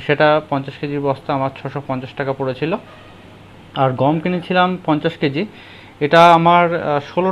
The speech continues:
টাকা করে কেজি পড়েছিল, কিন্তু গমটাকে আমি ভাঙিয়ে নিয়েছিলাম, তো per কেজি আবার ওখানে চার টাকা করে আমার লেগেছে,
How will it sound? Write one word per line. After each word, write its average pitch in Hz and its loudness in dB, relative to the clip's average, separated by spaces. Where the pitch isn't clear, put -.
টাকা 202 4
করে 196 -2
কেজি 175 -2
পড়েছিল, 156 0
কিন্তু 156 -4
গমটাকে 160 0
আমি 170 -6
ভাঙিয়ে 165 0
নিয়েছিলাম, 156 -2
তো 147 -2
per 147 2
কেজি 165 -4
আবার 165 2
ওখানে 170 -6
চার 151 0
টাকা 135 0
করে 131 -4
আমার 120 -4
লেগেছে, 101 -8